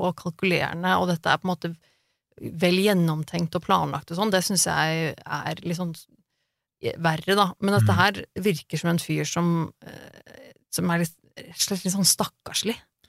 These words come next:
Speaker 2: Ja, så han ble jo dømt for uaktsomt drap i alle disse tilfellene.
Speaker 1: Ja, og det er ty-,
Speaker 2: Så
Speaker 1: det, altså, så dette er jo en, en fyr som selvfølgelig, det skal ikke unnskyldes på noen som helst måte, alle de tingene han har gjort, men han virker jo bare veldig s-, ja,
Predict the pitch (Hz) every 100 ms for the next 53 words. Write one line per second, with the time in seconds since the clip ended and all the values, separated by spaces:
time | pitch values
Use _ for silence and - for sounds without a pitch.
0 | _ _ - 123 131 107 120 139 98 107
1 | 107 101 123 - 123 - - 110 - -
2 | 113 107 - 107 104 107 104 107 - _
3 | _ _ _ _ - 220 233 - 226 233
4 | - - 107 104 101 107 240 233 - -
5 | 240 220 226 202 185 226 226 214 208 214
6 | - 180 170 202 196 - 214 180 170 202
7 | 190 196 - - 185 180 185 - 170 165
8 | 190 170 180 170 185 165 196 185 175 175
9 | 170 175 180 190 - 196 185 196 202 170
10 | - 180 190 180 170 175 165 117 139 160
11 | - _ _ _ _ _ _ _ _ _
12 | - -